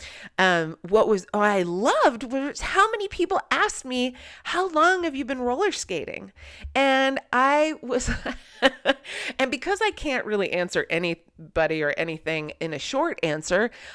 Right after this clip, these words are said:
I'm like, "Hey, do you wanna hear a kind of a funny little story?" And they were like, "Yes!" Uh, because there's one thing I love about Albuquerque. Y'all are down for a fucking story, whether it's on stage, in the street,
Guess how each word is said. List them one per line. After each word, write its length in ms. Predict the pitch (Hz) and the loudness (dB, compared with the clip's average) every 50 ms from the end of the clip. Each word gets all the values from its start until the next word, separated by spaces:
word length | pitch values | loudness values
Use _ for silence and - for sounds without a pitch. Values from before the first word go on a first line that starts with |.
| - - | -8 -4
I'm 100 | 233 247 | 0 0
like, 180 | 262 262 254 | 0 0 0
"Hey, 280 | - - 339 381 392 349 | -2 -2 0 2 2 2
do 60 | 254 | 2
you 100 | 247 254 | 0 0
wanna 200 | 269 262 262 294 | 0 0 0 0
hear 320 | 285 262 285 269 269 269 269 - - - - - | -2 0 0 0 0 0 -2 -6 -14 -20 -8 -2
a 160 | - 254 269 | 0 0 0
kind 260 | 247 - - 285 269 269 | 0 -2 -2 -2 -2 0
of 80 | 254 | -2
a 80 | 254 247 | -2 -2
funny 280 | - - 240 240 240 | -2 0 0 0 2
little 180 | 226 226 214 214 | 0 0 0 -2
story?" 480 | - - - 233 233 233 269 302 285 - - | -4 0 2 4 6 6 4 2 0 -2 -2
And 180 | 220 220 226 | -2 0 0
they 80 | 226 233 | 2 2
were 100 | 233 233 | 2 2
like, 220 | 226 233 233 233 - 254 - - 698 807 880 - | 0 -2 -4 -6 -10 -20 -10 -4 -4 0 4 4
"Yes!" 280 | 370 254 - - - - - - - - - - | 4 4 4 0 -14 -16 -18 -20 -20 -14 -4 0
Uh, 140 | - 165 | 0 2
because 320 | 196 220 277 - 330 262 240 | 2 2 0 0 0 0 2
there's 280 | 254 381 427 403 359 | 2 4 4 4 4
one 200 | 269 269 269 254 | 4 2 2 4
thing 180 | 240 233 226 202 | 4 2 4 6
I 80 | 175 180 | 6 6
love 180 | 185 190 185 | 8 6 6
about 240 | 180 175 175 160 147 | 6 6 6 8 8
Albuquerque. 600 | 156 160 160 143 156 - 156 131 - 120 120 120 - - - - - | 8 8 6 4 2 -4 -4 -4 -4 -4 -6 -6 -8 -14 -20 -12 -6
Y'all 160 | - 302 508 640 554 | -2 2 4 4 4
are 80 | 339 208 | 4 4
down 460 | 147 - 185 165 175 180 180 185 190 | 2 2 2 4 4 4 4 2 0
for 120 | - - 151 | 0 2 2
a 80 | 151 | 2
fucking 360 | - - 160 156 - 156 139 | 2 0 -4 -2 -4 -6 -6
story, 500 | - - - - 143 143 143 143 139 131 - - - - - | -6 -6 -4 -2 -2 0 0 -2 -4 -6 -10 -14 -20 -16 -2
whether 300 | - 233 254 254 262 240 | 4 6 6 8 8 8
it's 160 | 226 220 - | 6 6 4
on 180 | 202 170 156 151 | 2 0 0 -2
stage, 720 | 156 - - - 247 247 254 254 247 247 254 220 - - - - _ _ - | -4 -4 0 4 4 6 6 6 2 0 -2 -4 -6 -12 -16 -18 _ _ -4
in 140 | 208 208 170 | -4 -2 -2
the 60 | 139 | -4
street, 560 | - - - - - 220 254 247 233 220 - | -4 -6 -6 -6 -4 -2 -2 -2 -2 -4 -10